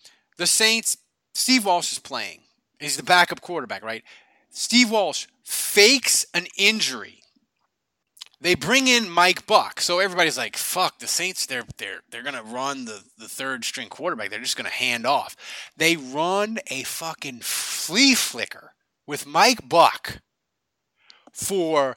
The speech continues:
sixty-one yards to Floyd Turner. It would have been the greatest trick play maybe in N F L history if he had scored, but he didn't score. But the Saints ended up getting,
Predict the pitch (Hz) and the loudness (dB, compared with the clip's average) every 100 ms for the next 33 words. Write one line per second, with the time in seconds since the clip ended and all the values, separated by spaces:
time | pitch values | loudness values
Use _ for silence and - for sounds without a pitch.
0 | _ - - - 254 - 226 208 185 160 | _ 2 6 8 6 2 0 0 0 -2
1 | 147 143 117 101 98 - 139 151 143 135 | 0 -2 0 -4 -8 -10 -8 -8 -6 -6
2 | - 127 - 185 - 180 302 220 196 170 | -6 -8 -2 -4 -4 -4 -2 2 2 2
3 | 135 170 165 - 170 - 165 139 160 156 | -4 -2 -2 -2 -6 -6 -6 -2 -2 -2
4 | 143 135 123 107 - 240 - 135 120 117 | -4 -4 -6 -8 -2 -2 0 -4 -6 -10
5 | 101 - - 87 78 _ 135 131 226 - | -6 -6 -6 -14 -18 _ -10 -2 -2 -2
6 | - 139 113 - - - 160 156 214 196 | -6 -8 -16 -20 -20 -20 -2 2 2 0
7 | 190 156 156 | -4 -4 -6